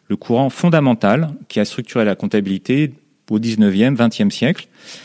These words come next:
qu'on appelle la comptabilité en coût historique et qui a été la base de ce qu'on a fait en Europe continentale notamment, notamment sur l'axe franco-allemand, mais pas que. Et ce qui s'est passé, c'est que au tournant des années soixante soixante-dix, il y a eu une, une révolution, enfin,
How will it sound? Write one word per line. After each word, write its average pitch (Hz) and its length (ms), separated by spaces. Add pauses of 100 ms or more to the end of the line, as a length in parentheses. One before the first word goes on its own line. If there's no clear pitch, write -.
(440)
qu'on 101 140
appelle 117 220
la 104 60
comptabilité 98 440
en 104 100
coût - 120
historique 104 560
et 101 100
qui - 260
a 101 120
été 135 260
la 101 140
base 117 420 (100)
de 95 160
ce - 120
qu'on 92 200
a 90 60
fait - 160
en 123 100
Europe 101 240
continentale 107 520
notamment, 101 340 (640)
notamment 92 320
sur 98 200
l'axe 107 160
franco-allemand, 98 800
mais 101 240
pas 101 160
que. - 100 (240)
Et 135 460 (100)
ce - 100
qui 123 100
s'est 113 100
passé, 123 280
c'est - 140
que 113 380 (100)
au 110 80
tournant 156 380
des 113 180
années 110 140
soixante 117 340
soixante-dix, 104 720
il 101 80
y 101 140
a - 20
eu 120 140
une, 101 340
une 92 160
révolution, 113 920
enfin, 80 340